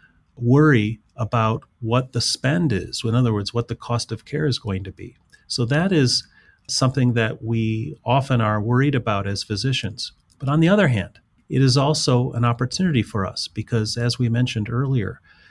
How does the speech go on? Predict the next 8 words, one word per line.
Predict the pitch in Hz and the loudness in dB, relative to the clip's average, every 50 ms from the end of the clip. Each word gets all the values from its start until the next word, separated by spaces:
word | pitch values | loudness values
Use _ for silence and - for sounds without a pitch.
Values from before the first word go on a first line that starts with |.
| _ _ | _ _
in | - 120 120 | -4 -2 -2
terms | - - 165 165 151 - | 0 2 2 2 2 2
of | 123 113 117 - _ _ _ _ _ _ | 0 -2 -4 -6 _ _ _ _ _ _
kidney | - 165 156 160 147 | 0 0 2 2 2
transplant, | 127 - - 147 151 180 - - - - - 92 92 90 - - - - _ _ _ _ _ _ - | 0 0 0 -2 0 0 -2 -4 -6 -6 -4 -4 -4 -6 -8 -12 -16 -20 _ _ _ _ _ _ -4
it's | - 170 175 170 170 - - - - - | -2 0 0 0 -2 -4 -8 -8 -10 -8
well | - 135 127 139 147 156 151 | -2 0 2 4 4 4 4
known | 147 143 151 165 170 143 107 95 117 | 4 4 4 4 4 2 2 0 -2